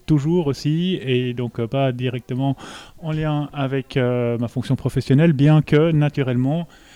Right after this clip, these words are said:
euh, l'habitat de demain, c'est aussi, euh, repenser la mobilité, c'est aussi intégrer les nouvelles formes de mobilité dans les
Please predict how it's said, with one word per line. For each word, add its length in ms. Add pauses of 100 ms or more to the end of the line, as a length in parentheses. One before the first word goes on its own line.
(240)
euh, 420
l'habitat 460
de 80
demain, 480
c'est 180
aussi, 560
euh, 120
repenser 420
la 80
mobilité, 640
c'est 140
aussi 200
intégrer 560
les 80
nouvelles 220
formes 240
de 80
mobilité 800
dans 420
les 400